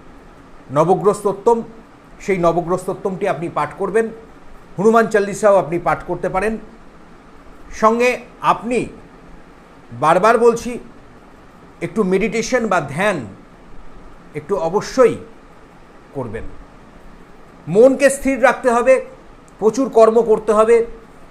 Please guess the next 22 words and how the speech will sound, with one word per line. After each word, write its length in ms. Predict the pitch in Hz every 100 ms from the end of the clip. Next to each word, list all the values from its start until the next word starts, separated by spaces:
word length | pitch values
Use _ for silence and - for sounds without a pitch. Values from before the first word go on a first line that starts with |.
| - - - - - - -
সবাই 400 | - 208 240 247
যদি 200 | 240 240
পারে, 260 | 226 214
আপনিও 440 | 214 180 165 208 220
পারবেন। 360 | - 165 139 95 - - - - - - - - - - - - - - -
এই 160 | 175 -
হেরে 200 | 196 240
যাওয়ার 280 | 254 240 240
মানসিকতা 500 | 214 214 185 220 202
থেকে 380 | 180 196 196 180 - - -
বেরিয়ে 260 | 127 196 226
আসতে 260 | 202 - 196
হবে 220 | 175 165
আপনাকে। 380 | 131 117 98 - - - - - - - - - - -
তাই 180 | 165 175
আগস্ট 360 | 160 208 - 202
মাস 260 | 220 -
আপনাদের 380 | 165 151 175 180
শুভ 260 | 180 196 185
হোক, 360 | 196 226 220
মঙ্গল 400 | 151 165 190 214
হোক, 300 | 185 220 -